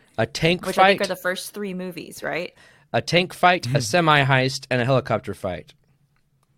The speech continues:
Speaker 2: Mm-hmm.
Speaker 3: That's cool.
Speaker 2: <laughs>
Speaker 3: Love it.
Speaker 1: Anyway.
Speaker 3: <laughs> Anyway, uh, back to the actual theory and, uh, no more of the history of the Fan-, Fast and Furious <laughs> franchise. Um,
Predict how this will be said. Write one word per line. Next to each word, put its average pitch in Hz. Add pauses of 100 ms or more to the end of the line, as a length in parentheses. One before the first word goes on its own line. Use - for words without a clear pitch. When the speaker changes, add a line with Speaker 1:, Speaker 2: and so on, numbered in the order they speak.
(240)
Speaker 2:
Mm-hmm. 202 (760)
Speaker 3:
That's 95
cool. 92 (240)
Speaker 2:
<laughs> -
Speaker 3:
Love 285
it. - (560)
Speaker 1:
Anyway. 131
Speaker 3:
<laughs> 175 (580)
Anyway, 160
uh, 139
back 147
to 165
the 151
actual 131
theory 104
and, 101 (340)
uh, 95 (180)
no 101
more 101
of 95
the 98
history 104
of 92
the 90
Fan-, 104
Fast -
and 101
Furious 95
<laughs> -
franchise. 104
Um, 110